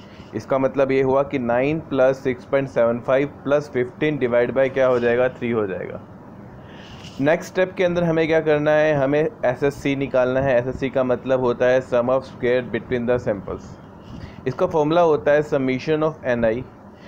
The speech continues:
Xi minus के X bar का होल square होता है। एनआई का मतलब number of terms। अब हर एक group में कितने terms थी, चार चार टर्म थी ना,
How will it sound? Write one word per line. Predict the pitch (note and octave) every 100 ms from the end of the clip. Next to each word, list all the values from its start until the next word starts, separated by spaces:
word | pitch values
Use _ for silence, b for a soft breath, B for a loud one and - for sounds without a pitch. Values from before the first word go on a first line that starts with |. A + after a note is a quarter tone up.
| B B B2
Xi | C3 - E3 F3
minus | D#3+ D3 D3+ D3
के | - D#3 B2+
X | B2+
bar | B2+ D3
का | C#3+ D3
होल | C#3 B2
square | B2 C#3+ A#2+
होता | G2 C#2
है। | G2 - - - - B B -
एनआई | C3+ E3
का | F#3 F#3
मतलब | E3+ F3+ E3
number | D3+ C#3+ D3+
of | D3
terms। | C#3 A2 G#2 -
अब | C3
हर | C#3
एक | D#3
group | D3+ D#3+
में | D#3
कितने | D3+ D#3
terms | D3+ D3+ D3
थी, | D#3
चार | D3+ C#3
चार | D3+ D3+
टर्म | D3+ D3+
थी | E3+
ना, | C3